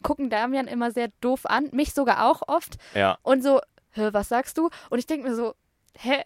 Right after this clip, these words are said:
Speaker 1: ich kenn, ich kann doch noch Spanisch, so.
Speaker 2: Ja.
Speaker 1: Ich hab doch das Richtige gesagt, warum versteht ihr mich
Speaker 2: Ich hab
Speaker 1: nicht?
Speaker 2: das Gefühl, aber wenn du eine Sache nicht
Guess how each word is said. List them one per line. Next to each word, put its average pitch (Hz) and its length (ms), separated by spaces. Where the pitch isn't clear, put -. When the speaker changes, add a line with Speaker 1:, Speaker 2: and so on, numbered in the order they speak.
Speaker 1:
ich - 120
kenn, 277 260
ich 269 100
kann 294 140
doch 262 80
noch 233 120
Spanisch, 320 460
so. - 180
Speaker 2:
Ja. 160 80
Speaker 1:
Ich - 80
hab 302 120
doch 370 120
das 311 200
Richtige 330 360
gesagt, 311 440
warum 311 220
versteht 339 400
ihr 370 80
mich 240 120
Speaker 2:
Ich - 40
hab 196 60
Speaker 1:
nicht? 277 100
Speaker 2:
das 147 80
Gefühl, 190 300
aber 147 140
wenn 151 140
du 151 200
eine 139 220
Sache 127 220
nicht 123 240